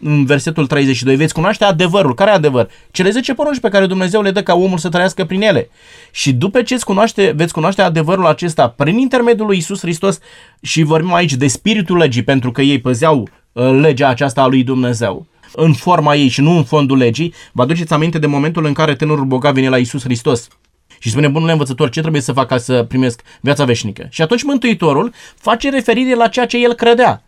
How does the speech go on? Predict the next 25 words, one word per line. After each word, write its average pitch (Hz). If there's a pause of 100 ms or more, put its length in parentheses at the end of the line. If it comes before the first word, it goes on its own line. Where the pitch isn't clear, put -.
Și -
atunci 190
spune: 214
„De 202
ce 233
mă 226
întreb? 185 (580)
Știi -
poruncile, 123 (120)
da? 202 (200)
Fă 285
acesta.” 269
Și -
învățătorul 165
spune: 233 (240)
„Doamne, 240
dar 214
lucrul 202
acesta 202
l-am 202
făcut 180
din 196
tinerețea 180
mea.” 143 (600)
Da? 147